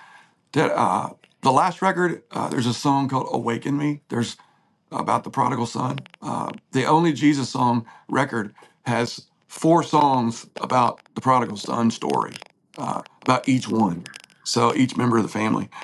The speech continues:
But, uh, on this record, my favorite is, um, oh, what's it called? Song of a Broken Heart is what it's called. And, um,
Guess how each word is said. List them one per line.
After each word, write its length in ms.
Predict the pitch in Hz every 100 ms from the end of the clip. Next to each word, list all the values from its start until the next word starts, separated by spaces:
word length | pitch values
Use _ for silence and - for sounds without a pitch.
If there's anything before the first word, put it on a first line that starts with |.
| - _ -
But, 260 | - 117 -
uh, 260 | - -
on 240 | 165 143 131
this 260 | 170 170
record, 460 | 139 123 120 117 -
my 100 | 110
favorite 500 | - 113 113 107 - - - - _ -
is, 360 | 120 120 98
um, 520 | - - - - - _ _ _ _ _ _ - - _ _ -
oh, 60 | 123
what's 200 | 120 -
it 80 | -
called? 340 | 107 - 90 _ _ _ _ _ _ _ _ _ _ _ _ _ _ _ _ _ _ _ _ _ _ _ _ _ _ -
Song 300 | - 135 139
of 80 | 139
a 60 | 120
Broken 320 | 131 123 110
Heart 300 | 107 101 - _ _ -
is 100 | -
what 80 | -
it's 100 | -
called. 300 | - - - - - _ -
And, 360 | - 123 113 101 - - - - _
um, 280 | - - -